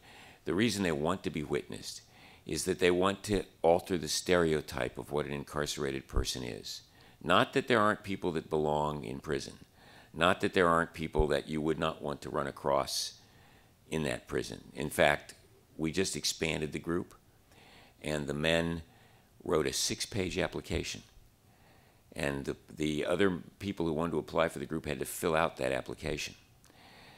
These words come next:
And, uh, so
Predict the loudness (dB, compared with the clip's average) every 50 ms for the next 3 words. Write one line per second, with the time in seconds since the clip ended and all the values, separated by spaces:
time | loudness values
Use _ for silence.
0 | -20 -20 _ _ -10 -4 0 2 2 2 2 0 -4 -6 -6 -4 -2 0 0 0
1 | 0 0 -2 -6 -8 -12 _ _ -20 -20 -20 -20 -20 -20 -20 _ _ -20 _ -20
2 | -20 -20 -20 _ _ _ _ _ -4 0 4 6 8 8 8 8 4